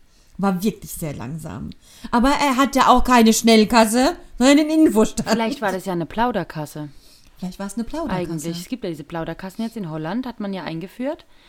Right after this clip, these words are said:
Speaker 2: dass man, ähm, das sind extra diese Kassen, wo man sich unterhalten kann.
Speaker 1: Ach, das ist aber
Speaker 2: Damit's nicht
Speaker 1: schön.
Speaker 2: schnell geht.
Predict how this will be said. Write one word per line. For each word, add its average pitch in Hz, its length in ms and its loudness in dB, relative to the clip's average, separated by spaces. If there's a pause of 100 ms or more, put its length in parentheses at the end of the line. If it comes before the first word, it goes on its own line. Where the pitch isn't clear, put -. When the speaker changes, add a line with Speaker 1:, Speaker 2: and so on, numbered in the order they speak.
(260)
Speaker 2:
dass 190 160 -10
man, 180 440 -6
ähm, 160 720 -8 (520)
das - 120 -18
sind 214 120 -6
extra - 360 -8
diese 247 220 -6
Kassen, 202 340 -10
wo 233 60 -2
man 247 200 -4
sich - 180 -10
unterhalten 262 640 -4
kann. 156 340 -10 (260)
Speaker 1:
Ach, 180 140 -4
das - 100 -10
ist 180 100 -6
aber 190 120 -2
Speaker 2:
Damit's 190 180 -6
nicht 220 220 -2
Speaker 1:
schön. - 180 -4
Speaker 2:
schnell 262 160 0
geht. 156 440 -6